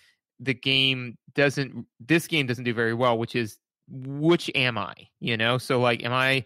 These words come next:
am I the coach or am I the player? Because, like, you can cycle through which player you're controlling really fast and, and all that, which is in mechanics.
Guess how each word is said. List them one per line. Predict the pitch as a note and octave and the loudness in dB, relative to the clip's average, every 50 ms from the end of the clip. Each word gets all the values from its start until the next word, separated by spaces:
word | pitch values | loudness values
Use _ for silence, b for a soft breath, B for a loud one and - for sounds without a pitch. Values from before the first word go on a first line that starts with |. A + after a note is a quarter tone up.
| b b b b b b b | b b b b b b b
am | - C3 C3 | -4 0 2
I | C#3 D#3 D#3 | 4 4 4
the | C#3 B2 | 4 0
coach | - - F3 G#3 C4 C4 - - - - | 0 0 2 2 2 0 -4 -8 -10 -6
or | - C#3 C#3 C3+ C3 B2+ B2+ - | -4 -2 0 2 2 0 0 -2
am | B2+ B2+ C3 | -4 -4 -2
I | C3 B2+ B2+ B2+ B2 B2 A#2+ A#2+ - - - | -2 0 0 0 0 0 -2 -4 -6 -10 -12
the | A#2+ - | -12 -12
player? | - - F#3 F3 C#3 A#2 G#2+ G#2 G2 | -6 -2 -2 0 0 0 0 -2 -4
Because, | G#2+ A#2 A2+ - B2+ A#2+ A2 - | -8 -8 -4 -2 -2 -2 -2 -4
like, | B2 A#2 G#2+ A#2 | -6 -6 -6 -8
you | A#2+ | -10
can | - D3 A#2 | -10 -10 -10
cycle | G2 - - A2+ A#2+ - D#3 D3 | -10 -10 -8 -8 -6 -6 -6 -8
through | - - D#3+ D#3+ D#3 | -8 -8 -6 -4 -4
which | F3+ E3+ - - | -4 -6 -6 -6
player | - E3 F3 F3+ F#3 | -6 -4 -2 -2 -2
you're | F#3 F#3 F3+ | -2 -4 -4
controlling | G#3 G3 E3 A3 G#3+ G#3 F3 D3 | -6 -4 -2 -2 -2 0 -2 -2
really | C3 B2 A#2 A2 | -2 -4 -4 -4
fast | - A#2 A2+ G2+ - | -2 -4 -4 -4 -8
and, | A#2 A2+ A2 G#2+ - - | -10 -12 -12 -10 -8 -6
and | A#2+ A#2 | -4 -2
all | A2+ A2+ G#2 | -2 -2 0
that, | G#2+ G#2+ G#2 | -2 -2 -2
which | - - - | -4 -8 -10
is | - | -10
in | A#2 A2 G#2 | -8 -8 -8
mechanics. | A2 C#3 D#3 B2+ - - - | -8 -8 -10 -10 -12 -14 -18